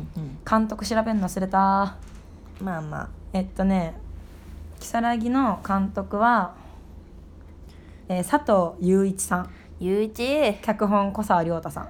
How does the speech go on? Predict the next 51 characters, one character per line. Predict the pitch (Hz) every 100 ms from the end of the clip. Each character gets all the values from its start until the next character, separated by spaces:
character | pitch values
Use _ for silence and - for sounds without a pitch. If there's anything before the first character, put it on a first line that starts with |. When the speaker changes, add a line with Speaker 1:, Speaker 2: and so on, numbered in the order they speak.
| -
Speaker 1:
亮 | - 170 208
太。 | - 185 208 165 170 - - - -
Speaker 2:
な | 254
ん |
か | 233
こ |
の | 302
二 | 320
人 | 311
な | 254
ん |
か | 220
ね、 | 180 170
調 | 240 277
べ |
た | 208
と | 190
こ | -
ろ | 175
ね、 | 175
相 | 196 202
棒 | 208 202
の | 190 190
相 | 185
棒 | 170 165
ら | 156
し | 147 160
い。 | - -
Speaker 1:
相 | 240
棒 | 247 240
の | 226
相 | 220
棒 | 208
な | 196
ん | 156
だ。 | - - 190
Speaker 2:
<laughs> | 165 208
相 | 214 233
棒 | 240
で | 247
よ | 254
く | 185
や、 | 180
よ | 180
く | 180
や、 | 170 -
や | -
っ | 151
て |
る |
っ | -